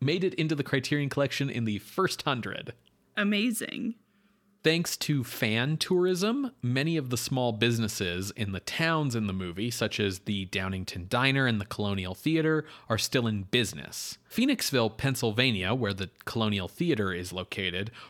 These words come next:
Speaker 1: holds Blobfest every summer, uh, which involves, um,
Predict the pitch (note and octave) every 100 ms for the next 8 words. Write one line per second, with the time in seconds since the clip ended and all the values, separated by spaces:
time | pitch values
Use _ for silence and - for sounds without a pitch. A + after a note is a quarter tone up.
0 | - B2+ C3 A#2 A#2+ G#2+ B2+ D#3 G3+ F3
1 | A#2+ G#2 A#1+ - - - A2+ G#2 A2 -
2 | - D3 G2+ - - - - - G#2+ G#2
3 | G#2 - G#2+ A2 A2 - - _ _ _
4 | _ _ - B2 A#2+ A#2+ A#2+ B2 A#2+ A2
5 | - G#2+ G#2 G2+ G#2